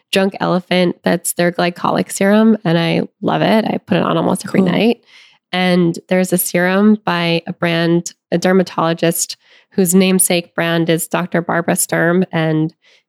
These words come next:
Speaker 1: it is their anti-aging serum. And I honestly don't know if it's anti-aging, but just makes my skin look very
Speaker 2: Beautiful skin.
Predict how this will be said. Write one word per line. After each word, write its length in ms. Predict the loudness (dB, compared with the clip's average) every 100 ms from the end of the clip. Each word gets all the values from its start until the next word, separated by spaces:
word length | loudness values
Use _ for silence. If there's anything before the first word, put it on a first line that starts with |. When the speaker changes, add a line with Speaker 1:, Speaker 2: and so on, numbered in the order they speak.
| _
Speaker 1:
it 80 | 0
is 100 | 0
their 200 | 0 0
anti-aging 840 | -2 -2 -2 -4 -2 -2 0 2 2
serum. 380 | 2 0 2 2
And 80 |
I 120 | 0 -4
honestly 440 | -2 -2 0 0
don't 260 | 0 -2 -2
know 160 | -2 -2
if 140 | -4
it's 100 | -8 -6
anti-aging, 640 | -4 -2 -2 -2 0 2
but 120 | 2
just 220 | -2 -6
makes 180 | -6 -6 -6
my 80 | -6
skin 340 | -4 -2 0
look 220 | -2 -2
very 500 | -4 0 0 0 -6 _ 0
Speaker 2:
Beautiful 480 | 2 4 0 -2
skin. 480 | -6 -2 -2 -2 -4